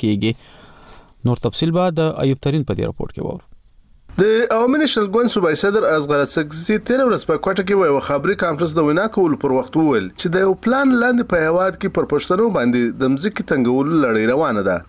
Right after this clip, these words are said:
Speaker 2: خو د بده مرغه د پښتنو هغه مشران چې دا وخت په صوبه او مرکز کې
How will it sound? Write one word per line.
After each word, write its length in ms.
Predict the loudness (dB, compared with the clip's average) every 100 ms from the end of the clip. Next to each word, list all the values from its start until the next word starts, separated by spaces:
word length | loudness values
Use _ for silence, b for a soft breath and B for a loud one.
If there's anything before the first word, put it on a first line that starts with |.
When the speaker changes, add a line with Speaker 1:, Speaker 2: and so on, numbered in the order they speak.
| -4
Speaker 2:
خو 100 | -2
د 100 | 0 2
بده 180 | 2 2 0
مرغه 200 | 0 -2 -4
د 100 | -4
پښتنو 340 | -4 0 0 0 0
هغه 160 | 0 0
مشران 420 | 0 0 0 -2 -4
چې 120 | -2
دا 40 | 2 0
وخت 200 | -2 -2
په 140 | -4 -2
صوبه 240 | -2 0 0
او 60 | 0 2 0
مرکز 400 | 0 -2 -2
کې 120 | 0